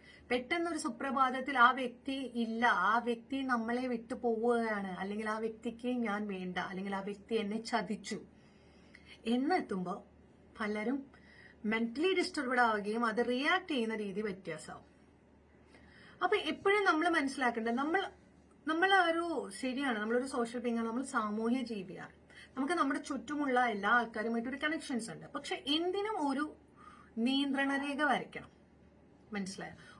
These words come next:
ഒരു, ഒരു വര വരയ്ക്കേണ്ടത് നമ്മളാണ്. അവരെ കൊണ്ട് വരപ്പിച്ചാലും ബുദ്ധിമുട്ടാണ്. നമ്മളാണ് സ്വയം തീരുമാനം എടുക്കേണ്ടത്.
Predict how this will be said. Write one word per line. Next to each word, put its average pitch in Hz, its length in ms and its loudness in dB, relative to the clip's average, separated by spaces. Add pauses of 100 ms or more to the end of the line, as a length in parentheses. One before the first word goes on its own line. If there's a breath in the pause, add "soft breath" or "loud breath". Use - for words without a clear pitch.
(120)
ഒരു, 254 140 0
ഒരു 302 220 0
വര 269 280 4
വരയ്ക്കേണ്ടത് 254 520 0
നമ്മളാണ്. 170 680 -6
അവരെ 226 340 0
കൊണ്ട് 311 260 0
വരപ്പിച്ചാലും 240 580 0
ബുദ്ധിമുട്ടാണ്. 175 520 -6
നമ്മളാണ് 339 420 4
സ്വയം 247 320 2
തീരുമാനം 170 420 -6
എടുക്കേണ്ടത്. - 400 -18